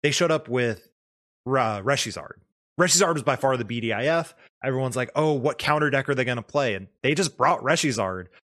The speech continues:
and they dominated the tournament with it 'cause it was that much better than everything else.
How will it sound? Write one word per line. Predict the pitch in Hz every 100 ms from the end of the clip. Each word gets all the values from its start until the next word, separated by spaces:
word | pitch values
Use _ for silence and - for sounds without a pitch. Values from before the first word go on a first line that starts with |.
| -
and | 147
they | 135 117
dominated | 90 110 151 165 143 131 113
the | 120
tournament | - 160 135 92
with | 101 98
it | 98
'cause | 117 113
it | 107
was | 117 92
that | 123 135
much | 135 90 82
better | 117 139 110
than | 107
everything | 104 98 95 98
else. | 78 - -